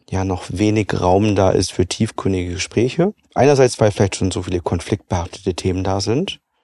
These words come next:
wo man Sorgen davor hat, wenn man ein Thema anspricht, dass es dann wieder in einem Streit eskaliert, man eh keine Lösung findet. Andererseits manchmal, weil es schon immer schwer war, übers Gefühl zu sprechen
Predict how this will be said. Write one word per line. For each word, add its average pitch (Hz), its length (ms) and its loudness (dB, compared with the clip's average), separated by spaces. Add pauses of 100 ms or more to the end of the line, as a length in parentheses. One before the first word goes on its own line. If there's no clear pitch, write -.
(180)
wo - 80 -6
man 87 180 -2
Sorgen 95 420 2
davor 92 320 0
hat, 87 240 -4 (460)
wenn 92 100 -6
man 92 120 -2
ein 92 180 -2
Thema 95 320 2
anspricht, 107 600 0 (320)
dass 92 160 -4
es 92 80 -10
dann 90 160 -4
wieder 90 180 0
in - 100 -4
einem 90 400 -4
Streit - 440 0
eskaliert, 123 720 -2
man 95 100 0
eh - 160 0
keine 113 300 0
Lösung 104 340 0
findet. 110 520 2 (100)
Andererseits 120 640 2
manchmal, 107 520 2 (120)
weil 95 220 2
es - 80 -4
schon - 200 2
immer 139 300 4
schwer 85 480 -2
war, 87 240 0 (160)
übers - 300 -4
Gefühl 95 340 -4
zu - 160 -10
sprechen - 640 -4